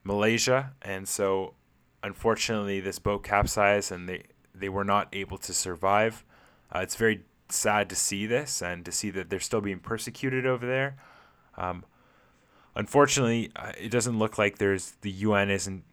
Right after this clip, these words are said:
implementing any of their troops to go in there, or there's gonna be a clear up and, and persecuting these people. Um, I know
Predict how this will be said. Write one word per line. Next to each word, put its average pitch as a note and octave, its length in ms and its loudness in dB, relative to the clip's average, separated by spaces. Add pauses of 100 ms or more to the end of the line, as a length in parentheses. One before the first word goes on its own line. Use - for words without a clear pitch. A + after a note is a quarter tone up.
(440)
implementing G2+ 600 -8
any F#2+ 260 -4
of F#2 160 -2
their F#2 140 -2
troops - 400 -2
to A2 100 -4
go G2+ 180 4
in G2+ 120 0
there, G2+ 280 4
or F2+ 300 0
there's F#2+ 240 -2
gonna F#2+ 160 -4
be F2 160 -4
a F2+ 60 -12
clear A2+ 400 2
up G#2 180 6
and, F2 300 -6
and F#2 160 -8
persecuting A2+ 580 -2
these G2+ 200 -4
people. G#2 480 -4 (360)
Um, E2+ 540 -4 (680)
I G#2+ 100 0
know G#2+ 120 2